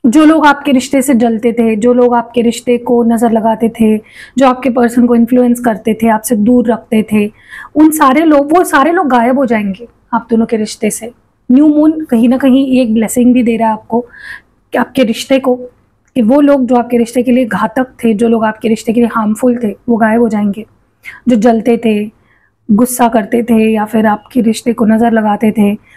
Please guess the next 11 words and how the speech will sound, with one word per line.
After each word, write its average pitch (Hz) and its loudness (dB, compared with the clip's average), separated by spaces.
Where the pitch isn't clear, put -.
तोड़ने 254 4
की 269 -2
साजिश 226 -2
करते 214 -4
थे, 214 0
सारे 277 0
लोग 262 2
गायब 220 0
हो 226 0
जाएंगे, 214 -2
ओके? 247 0